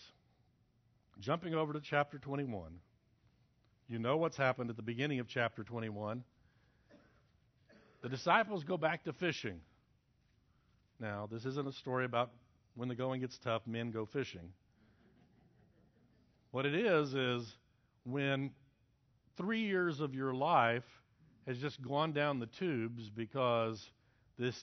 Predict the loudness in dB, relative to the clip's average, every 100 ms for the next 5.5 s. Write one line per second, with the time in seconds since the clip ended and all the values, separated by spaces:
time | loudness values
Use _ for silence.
0 | -4 -2 -2 -2 0 0 -2 -2 -4 0
1 | 4 6 6 2 -2 -6 -12 _ -6 2
2 | 6 6 4 0 -4 -8 -18 _ _ _
3 | _ _ _ -4 2 4 8 6 6 -2
4 | -4 -2 0 2 0 -2 -4 -2 -2 -2
5 | -2 0 0 -2